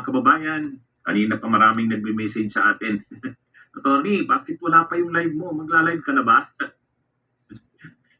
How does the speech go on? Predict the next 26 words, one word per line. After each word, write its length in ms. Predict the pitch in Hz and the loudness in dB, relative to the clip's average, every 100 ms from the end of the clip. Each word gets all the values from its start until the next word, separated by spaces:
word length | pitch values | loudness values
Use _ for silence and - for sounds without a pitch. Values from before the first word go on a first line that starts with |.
| _ _ _ _ | _ _ _ _
Ah, 160 | 98 101 _ _ _ _ | -6 -6 _ _ _ _
pasensya 400 | - 120 - 131 | -4 -2 0 2
na, 160 | 139 123 | 2 2
mga 240 | 120 117 | 0 0
kabunyog, 400 | 113 117 120 104 | -2 -2 -2 -2
mga 240 | 120 120 | 0 0
kababayan. 480 | 110 107 113 110 92 85 - | -2 0 0 0 -4 -6 -16
Ah, 320 | - 87 82 - - _ _ _ _ _ 90 | -16 -14 -16 -18 -20 _ _ _ _ _ 0
alam 160 | 98 107 | 2 4
nyo 160 | 107 | 4
naman 320 | 110 113 107 | 4 4 4
na 400 | 101 95 95 87 90 | 4 4 4 0 -2
nandito 480 | 98 95 104 104 101 | -2 2 2 2 -2
po 160 | 104 101 | -2 2
tayo 320 | 104 101 98 | 2 4 2
sa, 480 | 98 98 92 90 98 | 0 0 0 -2 -2
ano, 160 | 101 | -2
ngayon? 320 | 104 110 120 117 _ _ _ _ - _ 95 | 0 -2 -4 -12 _ _ _ _ -20 _ -4
Ano, 160 | 101 | -2
nandito 480 | 104 92 101 101 - | 0 4 4 4 0
po 160 | 101 101 | -2 2
tayo 240 | 101 98 | 4 4
sa 240 | 95 98 | 2 2
Europe 400 | 98 101 98 104 - | 6 6 6 0 -4
ngayon, 400 | 98 98 92 - | -2 0 -2 -6
ano? 320 | - 98 104 | -4 -4 -6